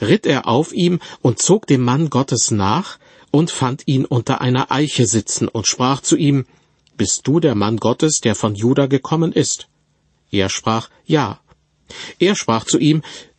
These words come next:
‚Komm mit mir heim und iss Brot mit mir.‘ Er aber sprach: ‚Ich kann nicht mit dir umkehren und mit dir kommen.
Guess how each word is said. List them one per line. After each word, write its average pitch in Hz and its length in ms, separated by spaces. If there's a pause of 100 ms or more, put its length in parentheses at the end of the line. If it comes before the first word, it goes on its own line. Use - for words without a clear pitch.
‚Komm 151 420
mit 175 240
mir 160 240
heim 156 280
und 113 240
iss - 200
Brot 147 420
mit 110 220
mir.‘ 101 260 (680)
Er 101 220
aber 123 200
sprach: 127 420 (360)
‚Ich - 220
kann 175 220
nicht 151 240
mit - 160
dir 160 180
umkehren 110 720
und 110 320
mit 139 180
dir 120 120
kommen. 120 420